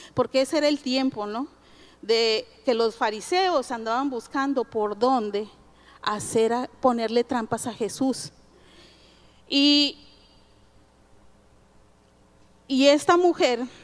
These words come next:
vio, este hombre vio la oportunidad, pero me encanta Jesús, todo lo volteó, ¿no? Y como Él sabe la intención en nuestro corazón, es Jesús el que lo pone a prueba más bien.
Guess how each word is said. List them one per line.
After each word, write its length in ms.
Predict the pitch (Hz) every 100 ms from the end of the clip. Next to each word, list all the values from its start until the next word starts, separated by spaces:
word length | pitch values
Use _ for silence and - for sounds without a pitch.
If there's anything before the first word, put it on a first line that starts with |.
| - - -
vio, 320 | 240 294 294
este 300 | - 339 -
hombre 320 | 349 285 269 277
vio 140 | 254
la 100 | 247
oportunidad, 720 | 247 254 - 262 262 262 311 - - - _ _ _ _ - - - _ _
pero 240 | - 262 247
me 140 | 240
encanta 560 | 233 226 254 277 277 269
Jesús, 680 | 262 220 214 220 - - - _ _ _ _ _ - _ _ _
todo 280 | 285 285 294
lo 120 | 269
volteó, 580 | 226 214 - 214 214 240
¿no? 200 | 240 262 - - _ _ _ _ _ _ _
Y 100 | 277
como 340 | - 285 285
Él 360 | 285 302 330 330
sabe 340 | - 311 294 302
la 80 |
intención 640 | 285 269 254 247 262 247 254
en 80 |
nuestro 280 | 254 240 247
corazón, 640 | - 233 214 - 202 190 - _ _ _ - - - - _
es 180 | - 311
Jesús 480 | 311 262 - 403 392
el 120 | 285
que 100 | 240
lo 120 | 214
pone 300 | 196 208 214
a 60 | 196
prueba 380 | 220 208 196 185
más 300 | 180 170 180
bien. 440 | 190 247 269